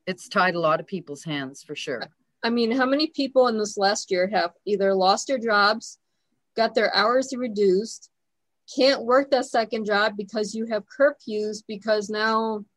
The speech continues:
Speaker 2: you know, whatever. So you're home, you're depressed because you can't pay the bills, or you have real estate owners can't get the rent from the renters, they can't evict the renters, and they
Speaker 1: Yep.
Speaker 2: can't pay the bills on the taxes.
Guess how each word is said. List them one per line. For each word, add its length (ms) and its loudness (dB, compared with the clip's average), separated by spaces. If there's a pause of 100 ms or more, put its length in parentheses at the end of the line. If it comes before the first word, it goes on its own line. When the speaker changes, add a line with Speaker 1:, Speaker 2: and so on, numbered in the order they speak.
(380)
Speaker 2:
you 100 -2
know, 160 -4
whatever. 680 0 (960)
So 340 2
you're 180 0
home, 420 0
you're 100 0
depressed 560 0
because 280 -6
you 80 -12
can't 280 -8 (180)
pay 140 0
the 100 -6
bills, 540 -4 (480)
or 180 2
you 200 -2
have 440 0 (380)
real 260 2
estate 460 0
owners 580 -2
can't 260 -4
get 140 -4
the 100 -4
rent 300 -4
from 120 -4
the 60 -2
renters, 600 -2
they 140 0
can't 340 -4
evict 380 -6
the 120 0
renters, 580 -2 (540)
and 180 -2
they 120 2
Speaker 1:
Yep. 80 2
Speaker 2:
can't 200 -4
pay 120 0
the 100 4
bills 480 2
on 220 -4
the 80 -2
taxes. 680 -12